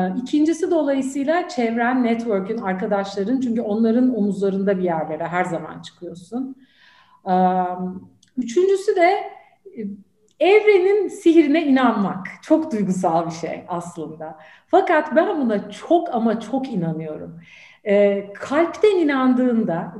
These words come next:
bir ve ikiyi de yüzde yüz yaptığında bazı şeyleri de bırakıp evrene,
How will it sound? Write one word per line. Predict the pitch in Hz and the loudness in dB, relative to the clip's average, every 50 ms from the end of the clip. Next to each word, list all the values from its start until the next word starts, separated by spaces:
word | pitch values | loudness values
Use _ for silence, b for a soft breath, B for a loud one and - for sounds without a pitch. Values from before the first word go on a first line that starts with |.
| 185 196 | 0 2
bir | 277 302 320 320 | 2 2 4 2
ve | 311 | 0
ikiyi | 254 - - - 294 285 240 | 0 -2 -2 -2 -2 0 0
de | 254 | 0
yüzde | 233 226 226 - - 247 | 0 0 0 0 -2 -2
yüz | 262 294 277 254 | -2 -2 0 0
yaptığında | 240 185 180 185 - - - 196 175 170 170 185 220 220 | -2 -2 -2 -4 -6 -8 -6 -6 -6 -4 -4 -4 -4 -4
bazı | 269 285 320 370 359 349 - | -2 -2 0 0 0 -2 -2
şeyleri | - 320 302 285 294 302 311 285 | -2 -2 -2 0 -2 -2 -2 -2
de | 285 202 185 | -2 -2 0
bırakıp | 226 254 269 269 277 - - - | 2 2 2 2 0 -2 -4 -2
evrene, | 269 214 196 185 185 180 180 185 196 185 185 B | 0 0 0 0 0 -2 0 0 -2 -4 -4 B